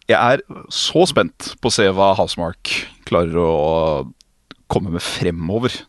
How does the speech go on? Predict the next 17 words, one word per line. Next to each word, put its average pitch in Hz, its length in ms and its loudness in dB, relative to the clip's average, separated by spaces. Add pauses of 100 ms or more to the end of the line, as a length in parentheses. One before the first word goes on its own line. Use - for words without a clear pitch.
(120)
med 92 240 2
den 85 160 0
suksessen 90 640 -6
med 82 800 0
Returnal, 90 460 -4
og - 80 2 (100)
at 123 60 -2
de 117 80 -2
prøver 92 640 -2
å 110 80 -4
lage 90 400 0
noe, 95 240 -2 (480)
om 120 80 2
ikke 123 160 0
nødvendigvis 110 460 0
Returnal 107 400 -2
to, 127 320 0